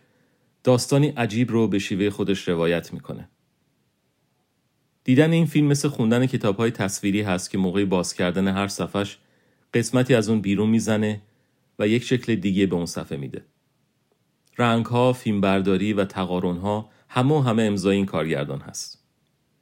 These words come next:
اونقدر اتفاقات فیلم در هم تنیده و پشت سر هم به وجود میاد که بعضی وقتا فراموش می‌کنیم به صحنه‌های اون بخندیم یا تعجب کنیم.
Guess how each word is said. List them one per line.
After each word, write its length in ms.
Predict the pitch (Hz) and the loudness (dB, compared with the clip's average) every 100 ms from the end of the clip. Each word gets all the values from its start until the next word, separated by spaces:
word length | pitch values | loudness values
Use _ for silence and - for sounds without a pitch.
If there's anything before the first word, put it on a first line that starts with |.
| _ _ _ _ _ | _ _ _ _ _
اونقدر 400 | 147 135 151 139 | 2 4 2 0
اتفاقات 500 | 117 - 113 117 127 | -4 -2 0 0 -2
فیلم 240 | - 127 | -2 0
در 160 | 113 104 | 2 0
هم 180 | 101 98 | 0 -4
تنیده 380 | 107 101 95 | -2 -2 0
و 60 | 110 | -2
پشت 320 | 110 98 - | -2 -6 -4
سر 220 | 95 95 | -4 -2
هم 200 | 90 107 | -2 0
به 60 | 123 | 0
وجود 320 | 117 113 117 | 0 -2 -2
میاد 220 | 110 117 - _ _ _ | 0 -2 -4 _ _ _
که 100 | 107 | -2
بعضی 300 | 113 110 110 | 0 2 2
وقتا 260 | 98 - | 0 -2
فراموش 500 | 101 104 95 104 101 | -4 0 0 0 -2
می‌کنیم 440 | 98 98 90 82 80 _ _ _ _ _ _ _ _ _ | -4 -2 -4 -4 -8 _ _ _ _ _ _ _ _ _
به 100 | 110 | -4
صحنه‌های 440 | - 95 92 95 | -2 -2 0 2
اون 200 | 95 98 | 2 2
بخندیم 640 | 117 123 127 117 117 113 117 _ - | 2 2 2 2 2 0 -6 _ -4
یا 120 | 113 | -2
تعجب 400 | 92 82 90 78 | 0 -2 -2 -6
کنیم. 220 | - - | -10 -18